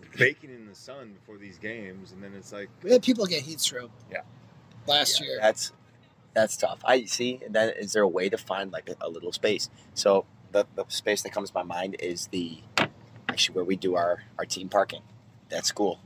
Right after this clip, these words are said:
Speaker 2: Hmm.
Speaker 3: with the parking lot. Now, <laughs>
Speaker 2: Can't
Speaker 3: Right.
Speaker 2: drink on school grounds. Well, I mean,
Speaker 3: So then cross that off.
Speaker 1: If it was a Catholic school.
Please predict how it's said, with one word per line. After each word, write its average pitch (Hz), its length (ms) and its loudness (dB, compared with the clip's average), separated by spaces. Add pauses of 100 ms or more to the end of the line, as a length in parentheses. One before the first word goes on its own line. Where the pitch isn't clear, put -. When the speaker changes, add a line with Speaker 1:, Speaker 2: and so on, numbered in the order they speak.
(120)
Speaker 2:
Hmm. 185 100 -4
Speaker 3:
with 95 100 -4
the 110 80 -2
parking 104 300 2
lot. 80 180 -10 (460)
Now, 85 160 0 (260)
<laughs> - 260 -20
Speaker 2:
Can't 196 260 4
Speaker 3:
Right. - 80 0
Speaker 2:
drink 220 160 0 (100)
on 139 160 -4
school 143 280 -6
grounds. 135 600 -4 (1300)
Well, 160 280 4
I 160 40 -2
mean, 151 360 0 (140)
Speaker 3:
So - 120 -20
then 92 160 -8
cross 95 280 0
that 110 180 -4
off. 64 140 -8 (140)
Speaker 1:
If 113 120 -18
it 120 80 -10
was 113 140 -18
a 95 80 -18
Catholic 139 420 -12
school. - 380 -20